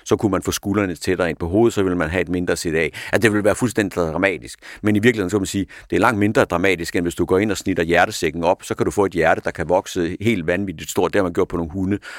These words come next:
for at bevise et eller andet. Og så sige, jamen, så er vi ude i noget, hvor i min verden er vi jo på langt den anden side af, hvad der er etisk, både med kravbenet og det andet. Og det var for at sætte på spidsen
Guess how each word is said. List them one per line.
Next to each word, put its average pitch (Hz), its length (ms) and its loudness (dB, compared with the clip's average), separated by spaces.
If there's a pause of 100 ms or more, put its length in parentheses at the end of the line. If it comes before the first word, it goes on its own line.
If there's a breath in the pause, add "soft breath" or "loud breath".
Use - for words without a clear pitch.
(100)
for 98 140 0
at 80 80 -2
bevise 92 420 -6
et 87 60 -2
eller 78 180 -2
andet. 80 140 -4 (200 loud breath)
Og 95 80 0
så 87 60 -2
sige, 98 100 0 (160 loud breath)
jamen, 95 120 0
så 120 100 4
er 113 40 4
vi 104 100 -2
ude 107 180 2
i - 20 0
noget, 95 180 4
hvor 90 180 2 (120)
i 104 100 -4
min 98 200 0
verden 90 200 2
er 95 60 -2
vi 90 80 -4
jo 87 80 0
på 90 120 -4
langt 87 280 0 (120)
den 82 160 -4
anden 90 160 -2
side 92 220 0
af, 76 80 2
hvad 85 120 0
der 85 60 -2
er - 60 -4
etisk, 82 320 -6 (160)
både 92 180 4
med 87 80 -4
kravbenet 76 520 -2
og 78 180 -2
det - 60 -4
andet. 76 280 -4 (360 loud breath)
Og 90 80 0
det 101 60 2
var 104 80 6
for 104 140 0
at 90 60 -4
sætte 85 260 -2
på 87 140 -4
spidsen 104 600 -2